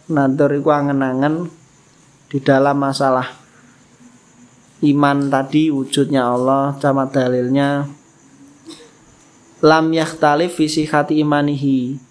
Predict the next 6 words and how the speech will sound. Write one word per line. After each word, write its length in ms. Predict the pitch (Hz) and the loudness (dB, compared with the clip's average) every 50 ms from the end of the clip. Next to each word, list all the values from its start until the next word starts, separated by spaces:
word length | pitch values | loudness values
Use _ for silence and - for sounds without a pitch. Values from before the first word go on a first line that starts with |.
| _ _ _ _ _ _ _ 147 | _ _ _ _ _ _ _ 2
Nah, 400 | 147 147 147 143 135 143 190 196 165 - | 2 2 2 2 -2 -4 -6 -6 -2 2
sobi 560 | 165 160 156 156 160 165 160 175 196 190 208 | 2 2 2 2 0 -2 -2 -2 -2 -2 -2
ini 400 | 208 196 180 175 175 185 214 196 - - - - 285 285 - 151 233 - - - - - - - - - - - - _ _ _ - - - - - - - - | 0 0 0 0 0 -2 -4 -6 -6 -8 -8 -8 -8 -10 -10 -10 -12 -12 -12 -14 -14 -16 -20 -20 -20 -20 -20 -20 -20 _ _ _ -20 -20 -20 -20 -20 -18 -4 0
dihukumi 960 | - 160 156 156 156 151 156 156 160 160 156 160 175 190 196 196 208 190 196 - - _ _ _ _ _ _ _ _ _ _ _ _ _ _ _ _ _ | 2 2 2 2 0 -2 0 0 0 2 2 0 0 -2 -2 -2 -4 -6 -10 -14 -20 _ _ _ _ _ _ _ _ _ _ _ _ _ _ _ _ _
imannya 640 | 165 165 165 165 160 160 160 160 165 165 165 165 180 | 2 2 4 4 2 2 0 0 0 0 -2 -2 -2
itu 320 | - 190 180 185 185 180 | -2 -4 -2 -4 -4 -8